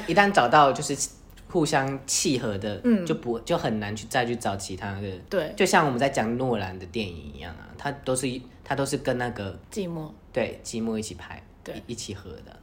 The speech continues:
Speaker 2: 然后意大利的那个
Speaker 1: 对啊，也是啊。
Speaker 2: 也是。哎，其实导演好像会有一个自己喜欢的，
Speaker 1: 喜欢的作曲家、
Speaker 2: 对，对，对，对，对。
Speaker 1: 配乐家。
Speaker 2: 对。你那时候看，你第一次看是小时候吧？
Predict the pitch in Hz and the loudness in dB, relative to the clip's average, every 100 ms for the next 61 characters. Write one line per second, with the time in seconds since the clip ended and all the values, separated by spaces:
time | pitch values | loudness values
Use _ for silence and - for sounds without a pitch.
0 | - - 226 240 233 226 214 196 156 151 | -8 2 4 4 4 6 4 0 -2 -6
1 | 160 156 151 160 156 151 143 131 202 180 | -8 -8 -8 4 8 10 8 6 8 8
2 | 151 135 127 262 269 359 392 - 220 208 | 8 6 6 4 4 6 6 8 10 10
3 | 226 190 180 170 220 240 185 165 170 202 | 6 2 -2 2 4 4 4 2 0 -2
4 | 175 151 160 - - - 156 143 147 127 | -2 -4 -8 -14 -14 -10 -8 -6 -4 0
5 | 135 127 165 143 120 160 - 107 104 180 | 2 2 0 -2 -2 -2 -4 -4 -2 -2
6 | 180 170 170 170 160 170 - - - 101 | -2 -4 -4 -4 -4 -8 -16 -14 -8 -6
7 | 98 - - 170 90 - - - 226 202 | -8 -12 -2 0 0 -8 -18 4 6 8
8 | 269 254 208 196 208 - 214 180 - 208 | 6 6 6 4 2 0 0 0 2 4
9 | 185 262 262 247 254 233 - 226 160 - | 6 6 4 4 2 2 0 0 0 -6
10 | - - - - - 240 190 175 - 175 | -18 -20 -20 -14 0 4 4 2 -2 -4
11 | 151 151 143 180 156 - | -4 -6 -2 -2 -2 -8